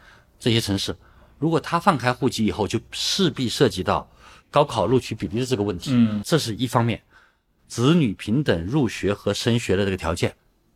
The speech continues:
Speaker 1: 这个呢，其实除了刚才高考这个问题以外，其实这个花不了太多钱啊。但是更重要的呢，是住房问题。我们的保障性住房基本上不针对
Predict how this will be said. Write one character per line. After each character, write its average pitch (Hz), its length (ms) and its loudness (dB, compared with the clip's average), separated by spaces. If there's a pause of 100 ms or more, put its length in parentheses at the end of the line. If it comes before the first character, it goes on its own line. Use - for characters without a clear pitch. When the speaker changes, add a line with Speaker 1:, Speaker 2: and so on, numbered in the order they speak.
(100)
Speaker 1:
这 240 140 2
个 190 80 4
呢， 123 160 2
其 127 200 -6
实 110 400 0 (440)
除 - 120 -10
了 139 80 2
刚 143 160 -4
才 143 120 -4
高 160 180 4
考 - 240 -6
这 - 140 -6
个 101 220 -2 (100)
问 127 120 2
题 98 200 -8
以 90 40 -4
外， 95 240 -2
其 - 160 -4
实 135 140 -6
这 - 140 -4
个 131 60 -4
花 156 200 4
不 139 60 0
了 104 60 -6
太 - 120 -12
多 - 140 -10
钱 - 200 -8 (200)
啊。 - 200 -6 (220)
但 180 120 -4
是 185 60 -2
更 220 160 4
重 180 160 2
要 156 100 4
的 123 80 0
呢， 101 200 -4 (380)
是 104 280 2 (460)
住 135 140 4
房 82 200 -2
问 92 140 -2
题。 - 160 -12 (640)
我 120 160 0
们 131 80 -2
的 170 80 0
保 113 240 2
障 156 180 2
性 131 220 2
住 131 160 2
房 80 260 -2 (640)
基 - 160 2
本 127 160 -2
上 107 100 -4
不 - 100 -6
针 107 180 0
对 104 200 0